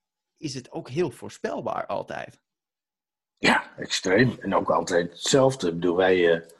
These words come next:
Speaker 2: de, de bijrollen, die, die hadden echt, hebben in al die jaren nog nooit iets opgelost. Het was alleen maar, eh, de kok die het oploste. En altijd op hetzelfde moment in het café. Maar dat was dus blijkbaar ook wat mensen fijn vinden daar.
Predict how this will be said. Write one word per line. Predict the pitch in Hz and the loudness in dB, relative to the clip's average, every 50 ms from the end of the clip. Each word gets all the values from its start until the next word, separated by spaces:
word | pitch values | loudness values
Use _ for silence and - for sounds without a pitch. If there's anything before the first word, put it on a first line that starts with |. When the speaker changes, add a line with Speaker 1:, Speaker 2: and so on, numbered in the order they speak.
| _ _ - - - - - - - - _ _ _ _ | _ _ -18 -18 -18 -18 -20 -20 -20 -20 _ _ _ _
Speaker 2:
de, | - - - 98 87 | -8 -4 -4 -2 -2
de | 92 98 87 | 0 0 2
bijrollen, | 95 101 107 113 107 101 92 92 92 92 87 | 4 4 4 4 2 2 2 2 0 0 -2
die, | 87 92 92 95 | -2 -4 -4 -2
die | - 113 104 | -2 0 0
hadden | 92 95 101 107 107 113 - - | 0 0 0 0 0 0 0 0
echt, | - 147 120 - - - - | 0 0 0 0 -2 -2 0
hebben | - 139 131 143 | 2 4 4 6
in | 135 | 6
al | 127 131 127 | 6 6 6
die | 135 131 | 8 8
jaren | 131 123 123 117 120 127 123 - | 8 8 6 4 2 2 0 0
nog | - 127 113 - - | -2 -2 -2 -2 0
nooit | 120 123 131 151 151 - | 2 4 4 4 4 2
iets | 107 101 - | -2 -2 -2
opgelost. | 117 107 - - - 95 95 113 123 - - | -2 -2 -4 -8 -6 -4 -4 -4 -4 -4 -6
Het | - 101 101 | -6 -4 -2
was | 110 107 113 | -2 -2 0
alleen | 110 110 113 120 120 | 2 2 4 4 4
maar, | 110 98 95 92 92 | 2 0 -2 -2 -4
eh, | 92 92 92 95 101 101 _ _ _ _ _ _ _ _ _ _ _ - - _ _ _ _ _ _ _ _ _ _ | -4 -4 -4 -6 -8 -10 _ _ _ _ _ _ _ _ _ _ _ -20 -20 _ _ _ _ _ _ _ _ _ _
de | _ - 117 | _ -8 -4
kok | - - 151 156 - - | 0 2 2 2 2 2
die | - 107 | 0 0
het | 90 - | 2 2
oploste. | - 104 - - 104 113 - - 160 | 0 -2 0 0 0 0 2 4 4
En | 123 | 4
altijd | 127 139 147 139 151 139 139 - - - _ | 6 6 6 6 6 4 4 0 -8 -12 _
op | - - 143 147 | -6 -4 -4 -4
hetzelfde | 165 - - 160 139 139 143 143 | -2 2 4 4 4 4 4 4
moment | 139 143 143 139 151 165 165 - - - _ _ _ _ | 6 6 8 8 8 6 4 2 -4 -18 _ _ _ _
in | - 165 | 4 6
het | 151 151 151 | 6 6 6
café. | - 151 - - - 175 165 143 104 90 - - - _ _ _ _ _ _ | 4 2 4 4 6 8 8 8 6 2 -4 -12 -18 _ _ _ _ _ _
Maar | - 127 123 113 101 | -4 -2 0 0 2
dat | 120 127 117 131 | 2 2 4 4
was | 135 131 - - | 4 4 4 0
dus | 113 107 | -2 0
blijkbaar | 123 117 107 - - 120 | 2 2 2 2 2 2
ook | - 156 147 | 2 2 2
wat | - 110 95 | 0 -2 -2
mensen | 104 101 95 87 - - | -4 -6 -6 -6 -10 -10
fijn | - - 151 165 185 175 | -8 -6 -4 -4 -4 -6
vinden | - 135 110 92 85 85 | -6 -6 -6 -6 -8 -12
daar. | 87 87 - - _ | -16 -18 -20 -20 _